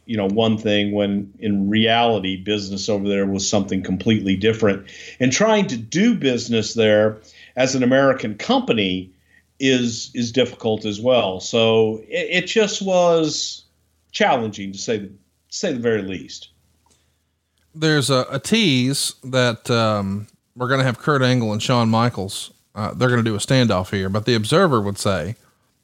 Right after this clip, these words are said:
Speaker 2: for Mania, at least as of this past week, Angle versus Undertaker was still penciled in. They really don't have to commit to anything until Rumble, at which point they should build the major angles.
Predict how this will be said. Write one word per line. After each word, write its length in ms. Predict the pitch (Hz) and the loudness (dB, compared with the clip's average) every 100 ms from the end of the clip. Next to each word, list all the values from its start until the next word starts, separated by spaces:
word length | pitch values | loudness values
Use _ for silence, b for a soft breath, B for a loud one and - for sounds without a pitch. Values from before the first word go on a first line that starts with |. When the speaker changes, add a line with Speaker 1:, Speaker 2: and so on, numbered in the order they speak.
| _ | _
Speaker 2:
for 100 | 123 | 2
Mania, 460 | 147 190 143 135 | 4 4 4 2
at 160 | 101 98 | 0 -2
least 240 | 127 135 | 0 0
as 180 | 117 120 | 2 2
of 120 | 120 | 0
this 140 | 110 - | -2 -4
past 340 | - 117 104 | 0 0 0
week, 320 | 151 131 113 - | 0 0 0 -2
Angle 360 | 120 151 143 | 2 4 4
versus 380 | 123 127 - 107 | 2 0 0 0
Undertaker 500 | 131 131 123 110 107 | 0 0 -2 -2 -2
was 100 | 98 | -6
still 180 | - 110 | -4 -4
penciled 400 | - 120 110 104 | -2 -4 -2 0
in. 320 | 139 135 135 - _ _ _ _ _ - | 2 2 0 -6 _ _ _ _ _ -6
They 100 | 110 | 0
really 220 | 151 208 | 2 2
don't 140 | 175 147 | 2 0
have 140 | 139 | -2
to 100 | 123 | -2
commit 280 | 123 143 139 | 0 0 0
to 80 | 113 | 2
anything 360 | 120 113 113 | 2 2 0
until 240 | 104 - 101 | 0 -2 0
Rumble, 520 | 131 135 107 95 - _ _ _ _ | 2 2 0 -2 -6 _ _ _ _
at 180 | 113 123 | -4 0
which 240 | 143 135 - | 0 -2 0
point 260 | 131 131 | 0 0
they 120 | 113 | -2
should 200 | 113 110 | -2 -2
build 200 | 113 117 | 0 0
the 60 | 110 | 0
major 320 | 110 110 101 | 0 0 0
angles. 500 | 123 123 64 120 - | 0 0 -2 -10 -14